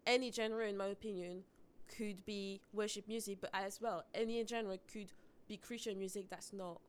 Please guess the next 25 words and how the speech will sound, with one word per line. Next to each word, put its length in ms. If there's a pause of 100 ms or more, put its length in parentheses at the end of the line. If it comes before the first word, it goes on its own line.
(140)
worship 400
music. 340
I 140
feel 260
like 140 (260)
I 120
make 200
the 80
distinction. 640
Like, 220
God, 240
for 80
me, 140
not 280
every 220
gospel 420
music 420 (380)
would 320
be 100
something 480
that 140
I 40
would 220
be 100
like, 180